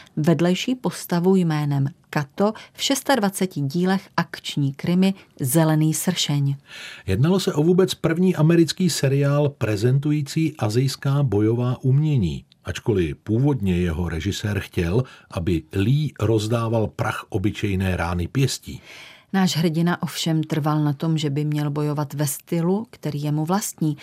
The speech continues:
Speaker 1: a nakonec dosáhl svého.
Speaker 2: Zpočátku se ovšem prý pohyboval tak rychle, že nebylo možné jeho chvaty a údery zachytit na filmový pás.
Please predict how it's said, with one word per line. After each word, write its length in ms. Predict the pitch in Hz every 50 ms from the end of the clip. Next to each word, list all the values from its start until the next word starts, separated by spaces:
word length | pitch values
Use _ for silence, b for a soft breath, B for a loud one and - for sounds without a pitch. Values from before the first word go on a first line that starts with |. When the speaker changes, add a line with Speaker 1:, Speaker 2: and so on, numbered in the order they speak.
| B B B B -
Speaker 1:
a 100 | 175 170
nakonec 640 | 170 180 190 190 - 269 269 285 302 302 - - - -
dosáhl 520 | 165 170 160 - - 180 190 190 190 233
svého. 500 | 226 - - 254 254 247 220 170 139 139 135 - _ B B B B B B B B
Speaker 2:
Zpočátku 760 | - - - - 160 156 - - 202 202 202 190 - - 175
se 160 | 139 - 175
ovšem 320 | 165 151 - - 165 160 151
prý 180 | 147 160 156
pohyboval 520 | 139 151 135 113 135 131 139 151 151 127 104
tak 320 | - - 143 139 - -
rychle, 500 | 107 101 - - - 98 95 104 135 151 - _ _ -
že 200 | 107 80 90 104
nebylo 520 | 92 92 107 127 139 151 175 175 160 123 107
možné 580 | 98 98 117 131 127 117 123 135 139 139 139
jeho 240 | 135 123 110 101 107
chvaty 500 | 92 - - 98 101 113 120 - 151 147
a 80 | 110 90
údery 480 | - 135 135 139 143 147 139 139 139 135 B B B B B B
zachytit 640 | 98 92 113 113 - - 123 113 110 120 120 -
na 120 | 110 107 98
filmový 480 | - - 113 107 107 101 95 101 101
pás. 600 | 95 - 101 87 80 73 - - - - - -